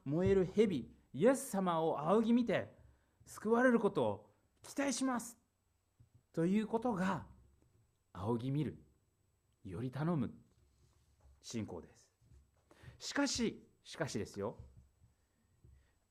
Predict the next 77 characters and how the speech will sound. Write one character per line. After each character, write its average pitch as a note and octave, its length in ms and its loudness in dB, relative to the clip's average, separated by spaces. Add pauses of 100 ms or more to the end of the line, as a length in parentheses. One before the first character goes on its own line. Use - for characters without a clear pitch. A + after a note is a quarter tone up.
(120)
仰 E3+ 340 6
ぎ F#3 60 4
見 G#3 160 8
る D#3 100 4
信 E3+ 320 0
仰 E3+ 140 2
の F3+ 120 4
み G3+ 140 4
の B2+ 80 4
救 - 260 -2
い A#2+ 120 2
は、 B2 340 2
信 B3 480 0
仰 A#3 260 2
の A3+ 140 4
深 A#3+ 300 -4
さ A3 160 2
に C#3+ 120 2
よ C3 120 4
っ - 240 -6
て C#3 280 0 (200)
救 - 280 -8
わ E3+ 120 4
れ F#3 80 6
る C3+ 80 4
も A#2 120 4
の D3 80 4
で D3 120 4
は A#2 60 6
あ G#2+ 40 4
り G#2+ 60 -2
ま G2+ 120 -2
せ G#2 140 -4
ん。 D2+ 100 -10 (640)
あ E2+ 80 -16
の、 E2 200 -18
ご G2+ 60 -10
め G2+ 60 -6
ん - 20 -4
な G2 40 -6
さ G#2 80 -4
い、 F2+ 60 -8
い - 20 -16
つ G#2+ 140 -14
も F#2+ 100 -8
十 A2+ 160 -12
回 G#2 200 -6
の G#2 80 -6
ダ A2 140 -2
ン G#2 60 -4
ス - 120 -18
に F#2 80 -12
言 - 0 -
っ - 20 -20
ち F2+ 60 -14
ゃ - 40 -14
う。 - 100 -14
十 C#3+ 180 -6
回 F#3+ 300 -4
の G3 100 2
ダ F#3+ 180 4
ン G3+ 60 2
ス C3+ 100 -4
を - 40 -10
キ - 200 -14
レ G#3+ 80 -2
ッ G#3 100 -12
キ - 100 -8
レ G#3 80 -2
に G3+ 120 0
あ C#3+ 120 -2
う、 F3 160 0
あ、 C3 120 -8 (260)
い-、 E3+ 200 -8
そ - 160 -2
れ G#3 160 8
な-、 G#3 160 4